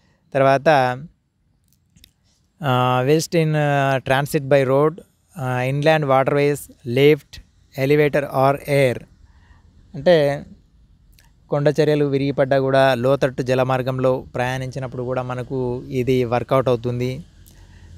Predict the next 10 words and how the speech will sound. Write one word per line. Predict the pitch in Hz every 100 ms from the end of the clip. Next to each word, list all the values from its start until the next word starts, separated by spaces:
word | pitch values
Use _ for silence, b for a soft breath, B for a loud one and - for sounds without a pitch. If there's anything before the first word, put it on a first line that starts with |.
| -
ఆ, | 123 120 120 120 120 123 143
and | 127 131
ఫైనల్‌గా | 120 131 131 139 139 139 123 123 - 113
by | 131 135
landslides | 123 135 156 156 156 147 139
or | - - 139 139 123
rock | 123 135 - -
slides, | 135 107 - - -
అంటే | 135 156 139 127 127 -
కొండ | 127 131